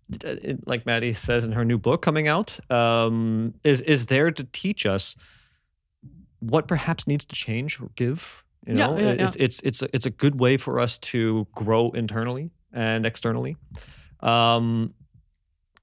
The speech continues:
Speaker 1: and, and there are all these markers, you know, that are always around us. And, and once we start to pay attention to it,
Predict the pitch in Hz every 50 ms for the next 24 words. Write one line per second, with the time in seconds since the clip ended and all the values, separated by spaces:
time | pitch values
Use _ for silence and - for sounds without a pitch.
0 | _ _ - 151 147 143 151 147 143 139 135 127 131 143 147 113 131 127 135 156
1 | 170 - 107 98 90 - 110 98 95 104 117 107 104 101 101 107 120 127 131 123
2 | 117 - - - 123 117 117 110 127 135 123 - - - - - 113 120 117 -
3 | 117 120 120 110 110 - 113 110 - 117 110 - - - 123 110 107 - - 117
4 | 80 - - - - - 98 98 107 - -